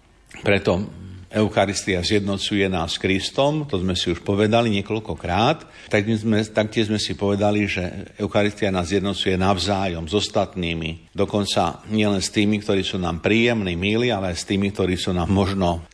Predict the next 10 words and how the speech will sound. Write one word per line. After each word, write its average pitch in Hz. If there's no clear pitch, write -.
nejakým 98
spôsobom 92
nepríjemní, 117
vzdialení, 101
ale 110
iste -
chceme 107
pracovať 98
na 92
tom, 104